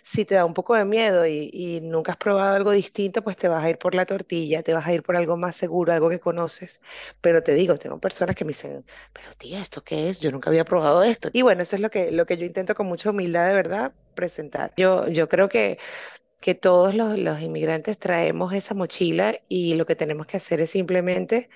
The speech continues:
saber en qué momento sacar, ir sacando lo que llevamos allí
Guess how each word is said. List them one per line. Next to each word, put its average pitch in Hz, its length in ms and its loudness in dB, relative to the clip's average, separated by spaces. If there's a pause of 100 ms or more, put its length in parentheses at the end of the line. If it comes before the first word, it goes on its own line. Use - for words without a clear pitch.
(120)
saber 170 500 0
en 180 120 -2
qué 190 140 -2
momento 214 500 0 (300)
sacar, 175 520 -6
ir 170 140 -6
sacando 196 640 -2
lo 170 100 -6
que 175 120 -4
llevamos 170 320 4
allí 202 340 0